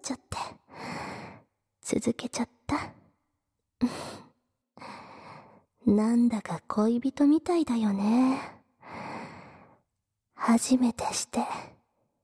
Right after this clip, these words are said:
回数重ねて、変わったことしようって、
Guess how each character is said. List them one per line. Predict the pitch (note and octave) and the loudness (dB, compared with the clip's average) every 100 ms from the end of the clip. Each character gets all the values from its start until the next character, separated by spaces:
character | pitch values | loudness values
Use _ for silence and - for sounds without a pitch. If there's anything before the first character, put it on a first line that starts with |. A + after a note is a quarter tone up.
| _ _ _ _ _ _ _ _ | _ _ _ _ _ _ _ _
回 | - C4+ D4+ | 0 0 0
数 | - F4+ | 4 2
重 | E4+ - G#3 A3+ | 2 -2 2 6
ね | A#3+ | 6
て、 | - B3+ - - _ - - - - - - _ _ _ _ _ _ _ - | 2 -4 -6 -8 _ -16 -14 -14 -14 -20 -20 _ _ _ _ _ _ _ -6
変 | - - - | 0 2 2
わ | - | 2
っ | B3+ | 0
た | - D4 | 0 0
こ | E4 | 0
と | E4 | 0
し | E4+ - B3 | 0 0 0
よ | C4+ | 2
う | |
っ | D#4 | 0
て、 | _ - | _ -12